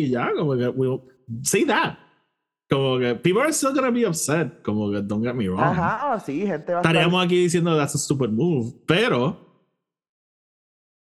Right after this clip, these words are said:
Speaker 1: ajá.
Speaker 2: Pero no sería,
Speaker 1: <laughs> Como
Speaker 2: no sería esto, no sería esto,
Speaker 1: Ajá, sí, sí,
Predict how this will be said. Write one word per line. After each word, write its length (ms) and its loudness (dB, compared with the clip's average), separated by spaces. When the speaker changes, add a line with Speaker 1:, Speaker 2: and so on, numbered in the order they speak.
Speaker 1:
ajá. 280 0
Speaker 2:
Pero 160 4
no 100 4
sería, 260 4
Speaker 1:
<laughs> 40 0
Como 60 -10
Speaker 2:
no 100 -2
sería 380 -2
esto, 300 -12
no 160 -10
sería 320 -2
esto, 60 2
Speaker 1:
Ajá, 360 2
sí, 240 0
sí, 100 0